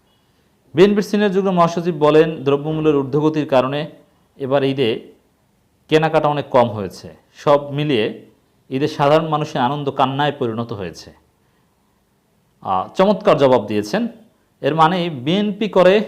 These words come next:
বিএনপির কাজ কত সুন্দর। দর্শক দেখলেন তো, বিএনপি করে ইফতার মাহফিল,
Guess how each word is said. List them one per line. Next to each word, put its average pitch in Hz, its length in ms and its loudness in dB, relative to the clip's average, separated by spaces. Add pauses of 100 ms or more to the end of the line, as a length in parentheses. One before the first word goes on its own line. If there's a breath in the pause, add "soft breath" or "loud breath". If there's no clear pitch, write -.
বিএনপির 170 440 -4
কাজ 156 280 2
কত 156 160 0
সুন্দর। 120 460 -8
দর্শক 101 320 -12
দেখলেন 127 400 -10
তো, 92 120 -12
বিএনপি 175 360 -8
করে 190 200 -2
ইফতার 160 300 2
মাহফিল, 127 440 0